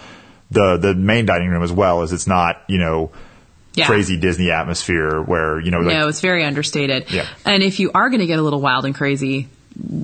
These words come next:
Speaker 2: rent the Oak Room so that you don't bother your fellow com-, dining companions in the
Speaker 1: You
Speaker 2: room.
Speaker 1: I'll still bother my de-, fellow dining companions, but, you know.
Speaker 2: That's true. That's true. But yeah, that's a great restaurant.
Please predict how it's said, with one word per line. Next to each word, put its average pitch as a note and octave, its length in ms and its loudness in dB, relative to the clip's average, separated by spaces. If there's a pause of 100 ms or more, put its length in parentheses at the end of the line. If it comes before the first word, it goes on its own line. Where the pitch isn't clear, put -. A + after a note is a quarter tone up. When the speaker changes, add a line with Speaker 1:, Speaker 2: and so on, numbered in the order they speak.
(140)
Speaker 2:
rent D#3 400 0
the D3 160 0
Oak C#3+ 180 -2
Room C3+ 240 0
so C#3 160 -2
that C3 240 -4
you D3+ 140 0
don't C3+ 100 0
bother B2+ 300 0
your B2 160 -4
fellow - 340 -6
com-, - 220 -10 (280)
dining - 300 -4
companions - 720 -8 (360)
in D#3+ 100 0
the C#3+ 60 2
Speaker 1:
You A#2 100 4
Speaker 2:
room. F2 340 -8
Speaker 1:
I'll A#2 180 4
still G2+ 180 0
bother D#2+ 260 0
my D#2 120 -2
de-, D#2+ 220 -4
fellow E2 240 -2
dining D2+ 240 -4
companions, D#2+ 480 -6
but, - 140 -10 (120)
you - 60 -4
know. - 80 -2
Speaker 2:
That's - 120 -4
true. - 120 -8 (160)
That's D#3+ 140 -6
true. - 200 -10 (460)
But F3 320 0
yeah, - 100 -2
that's A#3 160 0
a B3+ 60 2
great D#3+ 280 0
restaurant. E3+ 540 0